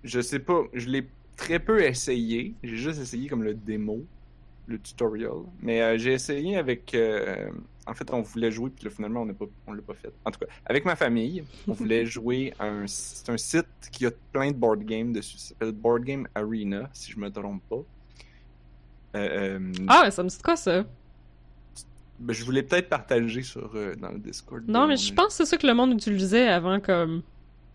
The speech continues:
Speaker 2: la crise du covid pour jouer à... Genre, des streamers que j'écoute, là.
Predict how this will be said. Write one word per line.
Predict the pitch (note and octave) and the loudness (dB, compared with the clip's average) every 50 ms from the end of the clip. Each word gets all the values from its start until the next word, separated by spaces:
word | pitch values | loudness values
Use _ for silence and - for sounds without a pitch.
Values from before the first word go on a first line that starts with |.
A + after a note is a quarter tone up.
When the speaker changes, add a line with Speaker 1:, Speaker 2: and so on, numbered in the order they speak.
| - - | -12 -8
Speaker 2:
la | F3+ D#3+ E3 E3+ | -4 -4 -4 -4
crise | - - F#3 G3 F#3 E3+ E3 | -2 0 0 2 2 0 -4
du | - - | -8 -2
covid | - G3 F3+ F3 E3+ F#3 F#3 F#3+ F#3 - - | 0 0 2 2 2 0 0 0 -4 -4 -4
pour | - E3+ D#3+ | -6 -4 -4
jouer | - F3+ F3 F3+ F#3 F#3 F#3 F#3 | -6 -4 -2 0 0 2 2 2
à... | F3 E3+ E3 D#3 D#3+ E3 F3 F3+ - - - - - - - | 0 0 -2 -2 -2 -4 -6 -8 -12 -16 -20 -20 -14 -8 -6
Genre, | F3+ F#3+ - A3+ A3 G#3+ | -2 2 6 6 6 8
des | G#3+ A3+ | 6 4
streamers | - - - A3+ G#3+ G#3+ A3 | 4 4 4 6 6 6 6
que | A3+ A#3+ | 6 4
j'écoute, | G#3+ F#3 F#3+ - G#3 G3+ | 4 2 2 2 2 2
là. | - A3 | 2 -2